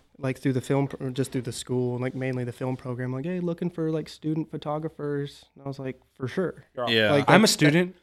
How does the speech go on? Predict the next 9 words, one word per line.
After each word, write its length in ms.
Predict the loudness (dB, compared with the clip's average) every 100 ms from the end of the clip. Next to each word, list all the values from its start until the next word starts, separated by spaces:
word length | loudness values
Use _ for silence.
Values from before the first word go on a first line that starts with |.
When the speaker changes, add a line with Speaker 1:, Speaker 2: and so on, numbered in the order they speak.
| -2
Speaker 2:
I'm 160 | 8
Speaker 1:
Yeah. 60 | 8
Speaker 2:
a 20 |
photographer." 600 | 8 2 2 2 -2 -2 -6 0
Speaker 3:
Yeah. 360 | 2 2 -2 -6 _ _ _
Speaker 1:
Like, 180 | -2 2
that's 220 | 2 0
the 80 | 0
move. 400 | 4 4 0 -12